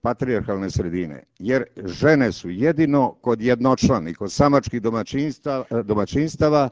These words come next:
u izrazitoj prednosti, s obzirom, e, na iz-, iskazan broj udovica, znači žena koje su, a, bez svog, e, supruga bračno.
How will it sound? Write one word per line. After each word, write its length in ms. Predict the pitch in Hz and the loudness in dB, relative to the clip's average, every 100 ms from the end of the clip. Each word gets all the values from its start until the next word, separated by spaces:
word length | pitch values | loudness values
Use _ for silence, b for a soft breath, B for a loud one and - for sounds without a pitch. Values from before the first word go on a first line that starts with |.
| b b b | b b b
u 160 | 135 - | -2 0
izrazitoj 800 | 156 135 139 123 - 113 92 98 | 2 4 4 2 0 -8 -4 -4
prednosti, 640 | - 92 87 123 - 170 160 b b | -4 -4 -2 -4 -4 -6 -6 b b
s 140 | - | -6
obzirom, 520 | 151 135 143 127 107 - _ | -6 -4 -4 -6 -8 -14 _
e, 40 | 92 95 92 95 92 - | -12 -10 -10 -10 -16 -16
na 260 | 113 107 - | -12 -10 -12
iz-, 260 | 110 104 - - - | -18 -20 -20 -20 -8
iskazan 480 | 120 - 123 117 110 | -4 -2 -2 -4 -6
broj 260 | 117 120 - | -8 -8 -12
udovica, 880 | 107 98 107 107 101 - 110 107 90 | -10 -4 -4 -4 -8 -12 -10 -10 -10
znači 300 | 107 - 85 | -14 -14 -14
žena 340 | 87 107 101 | -10 -10 -10
koje 240 | - 98 | -10 -10
su, 400 | 85 - 92 82 - _ _ _ | -10 -12 -12 -14 -18 _ _ _
a, 380 | 80 80 80 76 - 87 | -20 -20 -20 -20 -20 -20
bez 340 | 87 120 90 | -8 -6 -6
svog, 320 | - 120 87 - 92 | -2 -2 -2 -10 -12
e, 40 | 85 | -8
supruga 640 | - 127 143 147 143 135 - b b | -4 0 2 2 2 0 -4 b b
bračno. 380 | 101 127 127 131 | -2 -2 -2 -6